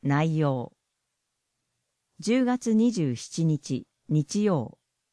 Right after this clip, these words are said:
午前十時から十時三十分。オープニングセレモニー。丸一、区役所前広場。十時三十分から十一時三十分。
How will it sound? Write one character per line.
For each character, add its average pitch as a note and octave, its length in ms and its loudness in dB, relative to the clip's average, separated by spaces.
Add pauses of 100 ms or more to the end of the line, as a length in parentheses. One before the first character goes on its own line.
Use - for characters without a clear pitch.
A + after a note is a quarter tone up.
(120)
午 A3 220 2
前 F#3+ 220 2
十 G#3+ 240 2
時 C#3 120 -2
か B2+ 140 -4
ら A#2 200 -6 (120)
十 G#3 260 0
時 C3 140 -4
三 D#3 260 0
十 F3+ 140 -2
分。 A2+ 420 -8 (840)
オ F#3+ 180 2
ー A#3+ 40 -2
プ A#3+ 140 0
ニ A3+ 160 4
ン A3 80 4
グ G#3 120 2
セ G#3+ 160 0
レ F3+ 100 0
モ C3 160 0
ニ G#2+ 300 -4
ー。 - 60 -20 (840)
丸 D#3 300 2
一、 D3+ 400 -4 (400)
区 - 100 -2
役 A3 220 0
所 G#3 180 -4
前 F3+ 260 0
広 D#3 300 -4
場。 G2 160 -8 (1600)
十 A3 260 0
時 D3 200 -8
三 F#3+ 240 0
十 G#3+ 100 -2
分 C3+ 300 -4
か B2 140 -6
ら A2+ 160 -8 (120)
十 F#3+ 260 2
一 A3+ 220 -2
時 D#3+ 140 -4
三 C#3 260 0
十 E3 140 -2
分。 A2 400 -6